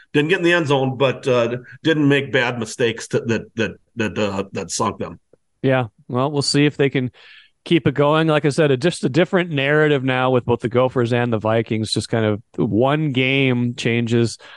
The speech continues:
Speaker 2: how we think about both of these teams. All of a sudden, we're talking about playoffs for the Vikings, and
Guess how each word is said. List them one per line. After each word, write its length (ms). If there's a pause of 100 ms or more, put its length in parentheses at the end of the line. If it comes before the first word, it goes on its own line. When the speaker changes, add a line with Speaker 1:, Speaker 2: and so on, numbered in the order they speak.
(200)
Speaker 2:
how 220
we 160
think 260
about 340
both 220
of 80
these 180
teams. 260
All 60
of 40
a 40
sudden, 200
we're 80
talking 240
about 220
playoffs 440
for 120
the 80
Vikings, 520
and 220